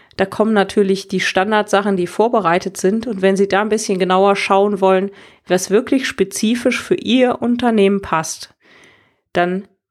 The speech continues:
machen Sie es nicht ganz so einfach, sondern erstellen Sie Anwendungsfälle, die spezifisch auf Ihr Unternehmen passen, ne, die gewisse Grundfunktionalitäten abbilden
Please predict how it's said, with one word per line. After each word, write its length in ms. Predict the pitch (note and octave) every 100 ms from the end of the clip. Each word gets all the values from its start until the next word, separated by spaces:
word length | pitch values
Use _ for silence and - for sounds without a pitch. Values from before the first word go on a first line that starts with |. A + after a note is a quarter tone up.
| _ _ _ _ _ _
machen 280 | - G3 A3
Sie 80 | G3+
es 140 | G3+
nicht 180 | G#3 -
ganz 220 | G3+ C4
so 80 | C#4
einfach, 500 | - A3+ A#3+ A#3+ A#3+
sondern 340 | - F#3+ F#3+
erstellen 440 | F3+ F#3 G3+ G3+ G#3
Sie 100 | -
Anwendungsfälle, 840 | B3 B3+ A#3 A3 A3 - G#3 G#3
die 120 | G#3
spezifisch 680 | F#3+ - - - A#3+ C4 C#4+
auf 160 | - -
Ihr 180 | G#3 A3
Unternehmen 560 | G#3+ G3 E3+ F3 E3+
passen, 360 | - A#3 E4 F#4 - _ -
ne, 100 | A#3+
die 120 | A#3
gewisse 320 | F#3+ G3+ -
Grundfunktionalitäten 1120 | - A#3 D#4 B3 A#3+ A3+ G3+ F#3 - F3 - - _
abbilden 640 | A3+ A#3+ B3+ B3+ C4+ D4+